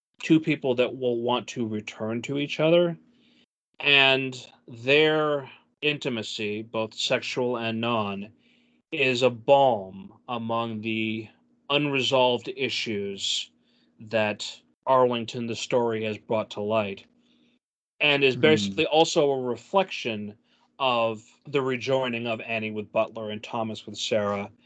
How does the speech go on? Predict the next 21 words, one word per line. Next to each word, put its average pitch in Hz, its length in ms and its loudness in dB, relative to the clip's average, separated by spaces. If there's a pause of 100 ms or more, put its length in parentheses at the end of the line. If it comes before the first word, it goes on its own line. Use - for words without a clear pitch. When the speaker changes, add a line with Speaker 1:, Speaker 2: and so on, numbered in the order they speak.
(400)
Speaker 1:
as 120 240 2
they 120 160 4
have 117 140 2
all 123 300 2
been 120 320 0
through 117 300 -6
their 110 240 -2
own 113 380 0
issues 113 680 -2
throughout 113 720 0 (520)
the - 80 -2
story. 113 420 2
Speaker 2:
Hmm. 101 360 -6 (720)
And 123 140 2
they 120 160 6
all 117 220 2
have 110 200 -4
had 107 340 -8
some 107 420 -2
contact 104 880 -6
with 98 640 -4